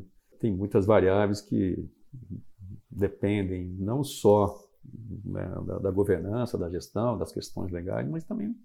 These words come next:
das questões naturais, né, do potencial que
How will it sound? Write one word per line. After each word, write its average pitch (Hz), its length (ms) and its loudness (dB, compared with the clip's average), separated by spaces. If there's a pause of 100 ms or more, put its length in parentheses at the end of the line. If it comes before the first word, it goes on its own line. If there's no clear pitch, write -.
das 196 140 0
questões - 380 0
naturais, 120 520 4
né, 92 100 -4
do 98 100 -6
potencial 110 720 2
que 120 360 0